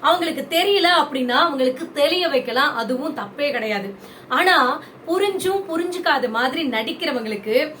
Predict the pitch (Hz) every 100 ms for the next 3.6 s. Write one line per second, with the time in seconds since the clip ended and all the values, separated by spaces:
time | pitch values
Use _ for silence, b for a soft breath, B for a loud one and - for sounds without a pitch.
0 | B B - 381 440 427 381 415 - 277
1 | 302 349 392 330 294 262 262 339 330 277
2 | 302 392 392 370 330 254 240 254 285 254
3 | 233 208 220 254 330